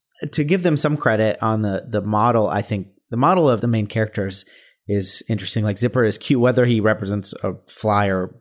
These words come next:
whatever. He is cute. And, you know, Chip 'n Dale, they made them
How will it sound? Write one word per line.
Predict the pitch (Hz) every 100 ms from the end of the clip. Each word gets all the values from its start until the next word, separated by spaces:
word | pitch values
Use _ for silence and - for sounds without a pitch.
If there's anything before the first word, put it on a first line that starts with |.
| -
whatever. | 107 104 110 92 90 - - -
He | 117
is | 113
cute. | - 127 117 - -
And, | 110 98
you | 110
know, | 101
Chip | 127 120
'n |
Dale, | 107 104 101
they | 101 101 -
made | 123 127 113
them | 120 113 110 113